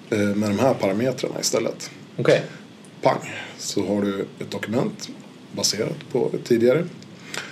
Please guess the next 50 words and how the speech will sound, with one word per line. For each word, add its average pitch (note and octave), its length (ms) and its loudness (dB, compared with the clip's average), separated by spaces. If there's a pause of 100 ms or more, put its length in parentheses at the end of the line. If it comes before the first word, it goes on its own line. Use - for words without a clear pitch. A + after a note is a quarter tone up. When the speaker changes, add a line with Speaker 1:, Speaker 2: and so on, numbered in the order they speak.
(400)
Speaker 1:
Och - 60 0
sen A2+ 140 6
tycker B2 200 6
du A#2 60 10
att A2+ 80 2
det A#2 100 8
är A2 40 10
lite G2+ 480 4
taskigt, - 720 2
eh, G#2 600 4 (1040)
layoutat. A#2 760 4 (420)
Så - 180 2
säger G#2+ 220 6
du, G#2 160 4
"Ah, - 60 0 (560)
fan, - 180 -4
jag C3+ 80 4
gjo-, C3 180 4
jag C3+ 100 6
gjorde C3+ 260 8
ju C3+ 100 8
en G#2+ 80 6
riktigt - 440 2
snygg F#2+ 540 6
layout, G#2 720 2
eh, G2+ 320 2
här F#2 160 2
för - 140 -4
några F#2+ 120 0
veckor G2+ 260 2
sedan. - 180 2 (140)
Ja, C3 60 0
men C#3 120 6
det C#3 60 10
var C#3+ 100 10
nog A2+ 160 8
i G#2+ 60 6
det A2 120 4
här G#2+ 200 4
dokumentet. - 540 -4
Kan A#2+ 160 2
inte C3+ 120 4
du, A2+ 180 8 (800)
Copilot, - 460 0
kan G#2+ 140 -2
inte A#2 100 -4
du G#2 120 4
ta - 280 2
det F#2+ 140 2
och - 180 -4